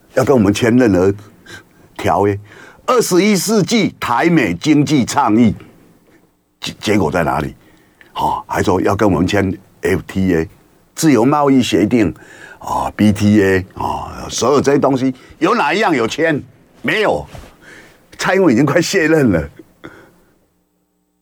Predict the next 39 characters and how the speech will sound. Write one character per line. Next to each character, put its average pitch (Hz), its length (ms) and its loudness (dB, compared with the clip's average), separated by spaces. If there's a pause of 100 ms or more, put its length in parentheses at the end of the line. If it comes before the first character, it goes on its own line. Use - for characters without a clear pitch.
(400)
然 - 160 0
后 226 160 -2 (320)
整 190 240 2
个 254 140 2
故 262 200 2
事 233 200 0
一 247 80 2
直 196 100 2
编， 226 320 0 (260)
媒 190 220 -2
体 160 160 -6
一 - 20 -2
直 208 160 0
写。 156 300 -2 (800)
哦， 123 240 -2
你 143 80 2
要 175 140 2
看 170 280 0 (1400)
那 143 120 2
些 151 100 2
挺 110 200 2
民 104 180 4
进 131 140 4
党、 87 160 2
那 117 120 0
些， 123 140 0 (440)
那 120 120 -2
些 117 120 -2
垃 131 200 2
圾 117 220 2
报 110 200 2
纸， - 140 -6 (140)
每 - 120 -4
天， - 260 -4
哇， - 340 -4 (180)
垃 123 180 0
圾 120 180 0
电 107 220 0
视， 101 160 -2